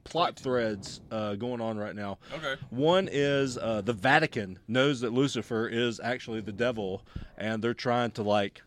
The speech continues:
Speaker 1: take him out. So that's going on with the
Speaker 2: All right.
Speaker 1: help of Chloe, because, like I said at the end of last time, Chloe knows that he's, like, really Satan
Speaker 2: Yeah,
Speaker 1: now.
Speaker 2: and she can't handle it?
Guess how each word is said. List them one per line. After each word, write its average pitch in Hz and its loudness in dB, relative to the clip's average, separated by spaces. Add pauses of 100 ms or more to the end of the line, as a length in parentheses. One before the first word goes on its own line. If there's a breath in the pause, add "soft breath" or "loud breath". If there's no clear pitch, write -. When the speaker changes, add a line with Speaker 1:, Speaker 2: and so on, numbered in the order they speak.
(120)
Speaker 1:
take 127 -2
him 98 -4
out. 104 -4 (520)
So - 0
that's 139 8
going 110 0
on 92 -6 (320)
with 123 0
the 127 2
Speaker 2:
All - -2
right. 135 4
Speaker 1:
help 160 8
of 147 0
Chloe, 131 6
because, 113 0
like 117 0
I 117 2
said 123 0
at 104 -6
the - -10
end 110 -2
of 101 -8
last 123 2
time, 104 -4
Chloe 123 0
knows 113 0
that 98 -6
he's, 107 -2
like, 95 -2
really 107 2
Satan 95 -4
Speaker 2:
Yeah, 120 -2
Speaker 1:
now. 92 -4
Speaker 2:
and 90 -10
she - -10
can't 123 -4
handle 127 -2
it? 139 -6